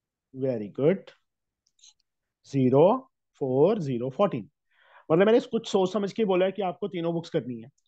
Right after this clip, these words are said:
अब इसके अंदर और एस सेलिना के अंदर and एम एल अग्रवाल के अंदर hardly two to three या four sums different होंगे, हर एक चैप्टर में, बाकी सेम ही होंगे।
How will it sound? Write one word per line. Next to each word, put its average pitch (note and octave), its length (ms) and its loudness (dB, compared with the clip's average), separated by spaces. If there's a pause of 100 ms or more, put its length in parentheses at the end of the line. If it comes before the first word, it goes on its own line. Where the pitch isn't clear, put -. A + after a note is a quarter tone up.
(440)
अब F#3 180 -2 (100)
इसके B3 340 -2
अंदर B3+ 460 2
और G#3 320 2 (340)
एस F#3 180 4
सेलिना F3 400 2
के G#3 120 -4
अंदर G3+ 360 0
and G3+ 100 -4
एम F3 180 -2
एल E3+ 80 0
अग्रवाल D#3+ 320 0
के E3 120 -18
अंदर C#3 240 -16 (840)
hardly A3 440 6 (300)
two A3+ 240 -2
to B3 80 4 (140)
three G#3+ 260 2
या A3 160 2
four G3+ 240 -2
sums G3 260 -6
different F3 260 -2
होंगे, B2+ 280 -4 (680)
हर F#3+ 100 2
एक F#3+ 160 -2
चैप्टर F3+ 260 -4
में, B2+ 160 -10 (800)
बाकी F3 260 2
सेम G3+ 220 2
ही G3 60 4
होंगे। C3 240 2